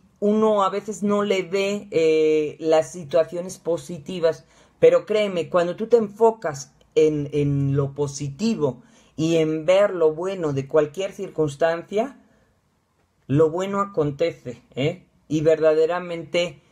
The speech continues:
Eh, sentir ese agradecimiento, sentir gratitud, eh, créeme, el que agradece merece. Y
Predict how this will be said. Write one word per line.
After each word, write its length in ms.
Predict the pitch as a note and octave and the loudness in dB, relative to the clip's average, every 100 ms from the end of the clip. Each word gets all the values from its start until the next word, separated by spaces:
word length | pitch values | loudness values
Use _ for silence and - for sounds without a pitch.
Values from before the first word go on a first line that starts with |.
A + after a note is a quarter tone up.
| _ | _
Eh, 640 | - D3 D3+ D3 C#3 C3+ - | 0 2 2 2 -2 -4 -10
sentir 560 | - - D#3 C#3+ G#3 A#3+ | -4 0 0 -2 -4 2
ese 200 | A#3 G#3 | 2 0
agradecimiento, 760 | F3+ D#3+ D#3 D3+ D3+ D3 C#3+ D3 | 0 0 0 -4 -4 -4 -4 -4
sentir 560 | D#3 D3 C#3 G3 A3 | -2 -2 -4 -2 -2
gratitud, 640 | G#3 F3 D3 D3+ C#3 D#3+ A3 - _ _ _ _ | 0 -2 -2 -8 -4 -4 -4 -12 _ _ _ _
eh, 300 | B2 C#3 - _ _ _ | -2 -2 -4 _ _ _
créeme, 460 | E3+ E3 D#3 C#3 C#3 | 0 2 0 -4 -4
el 160 | D#3+ | -6
que 100 | D3+ | 0
agradece 580 | D#3 D#3 D#3 E3+ - G3+ | 2 2 0 -2 -6 -8
merece. 640 | F#3 C#3+ D3 D#3 - C#3 - _ _ _ _ | -4 0 2 0 -4 -10 -10 _ _ _ _
Y 540 | D3 F3 G3 A#3 - | -6 -4 -2 -4 -8